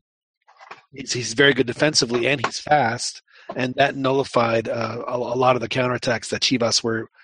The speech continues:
could, could have had if it was just Damian back there. So that was, uh, that, that to me was, was the, the, the biggest piece of, of the game, is it, not just by bringing on Alvarez, but leaving Aquino in and making him play the, uh, the wing back position, because that nullified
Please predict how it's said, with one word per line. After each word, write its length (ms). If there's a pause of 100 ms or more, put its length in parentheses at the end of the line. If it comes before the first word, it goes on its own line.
(140)
could, 160
could 160
have 100
had 240
if 100
it 80
was 120
just 160
Damian 340
back 220
there. 180 (560)
So 220
that 200
was, 240
uh, 300 (500)
that, 380
that 380
to 120
me 180
was, 300
was 260
the, 200
the, 160
the 120
biggest 340
piece 240
of, 100
of 160
the 80
game, 200
is 120
it, 80 (420)
not 160
just 140
by 120
bringing 220
on 140
Alvarez, 420
but 120
leaving 260
Aquino 400
in 200 (420)
and 140
making 240
him 100
play 400
the, 260
uh, 200
the 140
wing 180
back 180
position, 400
because 180
that 160
nullified 600